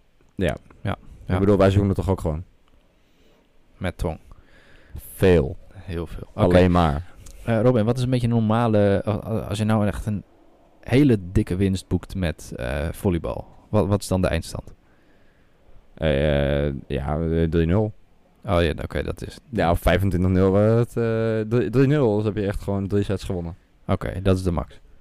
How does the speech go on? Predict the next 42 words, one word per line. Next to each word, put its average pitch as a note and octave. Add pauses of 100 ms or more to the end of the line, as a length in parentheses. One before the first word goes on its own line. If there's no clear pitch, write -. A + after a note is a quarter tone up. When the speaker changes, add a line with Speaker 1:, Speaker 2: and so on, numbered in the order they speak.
(760)
Speaker 1:
Eh, E2
ja, B1+
dan E2
heb D#2
je, D#2+ (180)
dan D#2+
heeft E2+
je F2
tegenstander F#2+
geen - (120)
punt. -
Het G#2
is A#2+
best -
of C3 (160)
five, D#2 (200)
is E2
het. D2+ (340)
Speaker 2:
Oh, G#2+
oké. - (380)
Oh, G#2
oké. F#2 (160)
Ja, - (280)
ik -
snap -
hem. - (1120)
Is -
allemaal -
nieuw -
voor -
mij, - (200)
hè. C3 (120)
Speaker 1:
<laughs> -
Is -
oké, G#2+
je E2+
mag E2
alles F2
vragen. D#2+ (260)
Speaker 2:
Maar, - (1900)
heel G2
bijzonder. E2